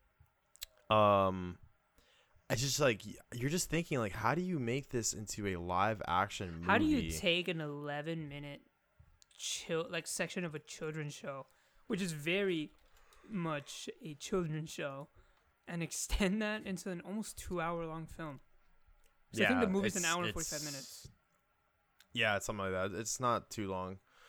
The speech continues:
Speaker 1: Um, yeah, so obviously when we all heard this, we're like, "Okay, what?" But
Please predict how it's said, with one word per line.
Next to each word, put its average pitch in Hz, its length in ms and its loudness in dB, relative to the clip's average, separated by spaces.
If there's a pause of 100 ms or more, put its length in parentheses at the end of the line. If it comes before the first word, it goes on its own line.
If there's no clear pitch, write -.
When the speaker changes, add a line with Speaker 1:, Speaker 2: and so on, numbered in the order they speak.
(180)
Speaker 1:
Um, 107 680 4 (420)
yeah, 143 240 10
so 127 540 8
obviously 143 420 4
when 113 140 2
we 110 80 4
all 101 160 6
heard 92 200 0
this, 87 220 -2
we're 87 180 2
like, 87 200 2 (180)
"Okay, 87 320 0
what?" 85 720 0 (640)
But 131 460 10